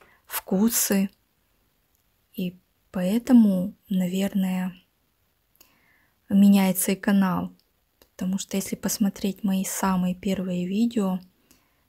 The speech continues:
это, конечно же, был младенец, да, который еще не умел ходить, не умел говорить.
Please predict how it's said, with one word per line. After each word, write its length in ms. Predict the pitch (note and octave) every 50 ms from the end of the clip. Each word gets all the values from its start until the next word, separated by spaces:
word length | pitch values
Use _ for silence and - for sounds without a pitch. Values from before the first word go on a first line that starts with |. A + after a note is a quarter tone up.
| _ _ _ _ _ _ _ _
это, 300 | - G3 G3 - - - -
конечно 720 | - - G3 F#3+ F#3 F#3+ G3 F#3+ - - - G3 F#3+ F#3
же, 380 | F3+ - F#3+ F#3+ F#3 F#3 F#3 F3+ - - _ _ _ _
был 440 | G3+ F3+ G3+ G3 G3 F#3+ F#3 F3+ - - _ _ _ _ _ _ _ _ _ _ - F3+ -
младенец, 960 | A3 G3 G3 G3 G#3+ G#3+ G3+ G3 G3+ G#3+ G#3 G3 F#3 F#3 F3+ F3+ - - - -
да, 240 | G3+ G3 G#3 A#3 - _ _ _ _ _ _ _ _ _ _ _
который 400 | - - - - F#3 F#3 G3 G3
еще 280 | F#3+ - - - -
не 160 | F#3+ F#3+ F#3+
умел 300 | F#3+ F#3+ F#3+ G3 G3 F#3+
ходить, 760 | F#3 - - - F#3 F3 F3+ - A3 A3+ B3+ B3+ C4 - - - _ _ _ _ _ _ _ _ _ _ _ _ _ -
не 200 | G3 F#3+ F#3 F#3+
умел 380 | F#3 F#3 F#3 F#3 F#3 F#3 F3+
говорить. 880 | F3+ F#3 F#3 F3+ F#3 F#3+ F3+ F3+ F#3+ G3+ A3+ B3+ B3+ C4 - - -